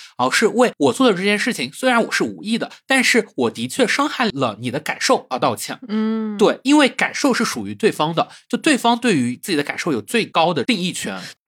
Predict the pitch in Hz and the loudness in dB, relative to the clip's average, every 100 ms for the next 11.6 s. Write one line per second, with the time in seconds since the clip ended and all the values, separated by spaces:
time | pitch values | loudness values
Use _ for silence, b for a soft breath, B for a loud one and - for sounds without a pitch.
0 | - 427 359 403 330 214 226 - 381 254 | 0 2 4 4 4 4 2 0 2 2
1 | 320 208 247 277 262 285 233 277 202 302 | 4 2 4 0 2 0 0 0 -2 0
2 | 285 302 - 196 254 294 320 285 214 156 | -2 -2 -2 -2 0 2 2 0 0 -2
3 | 165 254 240 208 233 170 180 180 214 220 | 2 2 4 2 2 -4 -6 -4 -2 -2
4 | 147 165 156 - - - _ 240 196 254 | -2 -4 -6 -6 -14 -14 _ 0 2 2
5 | 339 254 285 - 208 180 170 254 262 254 | 2 4 2 2 2 2 2 4 4 2
6 | 220 170 147 160 160 139 - _ - - | 0 -4 -6 -4 -4 -8 -10 _ -10 2
7 | 220 262 240 175 180 156 247 262 277 269 | 4 6 4 0 -4 -6 -2 2 2 2
8 | 240 147 180 180 277 220 175 - 117 - | 0 -2 -2 2 2 2 -4 -8 -12 -14
9 | _ _ - 381 285 330 262 190 214 285 | _ _ -2 0 2 2 4 2 -2 -2
10 | 214 330 302 330 320 202 202 202 214 196 | 2 2 2 0 2 2 2 0 0 -2
11 | 185 190 165 277 311 | -2 -4 -2 -2 0